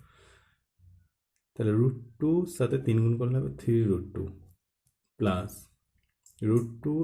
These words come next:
into টু রুট থ্রি মানে হচ্ছে টু রুট সিক্স, রুট টু into রুট থ্রি মানে তিন দুগুণে ছয়, রুট সিক্স। নিচে তিন এক্স কে মানে নয়, মাইনাস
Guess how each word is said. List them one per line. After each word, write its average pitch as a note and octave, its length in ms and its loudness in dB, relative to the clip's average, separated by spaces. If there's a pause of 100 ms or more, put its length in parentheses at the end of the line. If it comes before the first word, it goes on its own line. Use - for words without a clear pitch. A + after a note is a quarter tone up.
(240)
into A#2+ 340 -2 (140)
টু A#2+ 160 -2
রুট B2 200 0
থ্রি C3+ 120 -4 (100)
মানে G#2 120 0
হচ্ছে G#2 180 -2 (240)
টু A#2 100 0 (120)
রুট C#3 160 0 (120)
সিক্স, C3+ 200 -2 (140)
রুট A#2 160 0 (100)
টু - 120 -4
into C3 220 2
রুট B2+ 180 -2
থ্রি C3+ 120 -6 (120)
মানে A#2+ 180 0 (260)
তিন A#2+ 160 0 (100)
দুগুণে B2+ 260 -2 (100)
ছয়, A#2+ 200 -2 (1000)
রুট G2+ 180 -4 (100)
সিক্স। - 220 -8 (1500)
নিচে B2+ 320 2 (600)
তিন A#2+ 180 2
এক্স C3 160 -2
কে C3+ 120 -4
মানে B2 140 0 (120)
নয়, A2+ 180 0 (840)
মাইনাস G#2+ 580 2